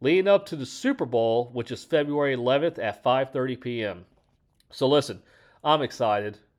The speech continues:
It's N F L playoff time. Uh, I think everybody gets excited for this. So, you know, root for your favorite team, see what's going on.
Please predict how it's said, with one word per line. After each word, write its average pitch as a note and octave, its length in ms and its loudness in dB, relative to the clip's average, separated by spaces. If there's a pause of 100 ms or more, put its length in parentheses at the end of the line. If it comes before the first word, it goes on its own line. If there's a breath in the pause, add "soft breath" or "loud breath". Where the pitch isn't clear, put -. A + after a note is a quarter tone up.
(120)
It's B2+ 240 -4
N D3 160 0
F C3+ 120 -4
L C3 160 2
playoff A#2 440 0
time. G#2+ 420 -6 (180)
Uh, A#2+ 220 4
I A2+ 140 0
think C#3+ 200 -4
everybody B2 320 0
gets A#2+ 200 -6
excited A#2+ 520 -4 (220)
for B2+ 160 -6
this. C3 300 -6 (420 soft breath)
So, A2+ 640 4 (240)
you B2 100 -4
know, G#2+ 360 -2
root C#3 180 0
for D3 100 -6
your C#3 140 -2
favorite C#3 320 -4
team, C#3+ 360 -6
see C3+ 180 -8
what's B2+ 180 -6
going B2 260 -4
on. B2+ 360 -2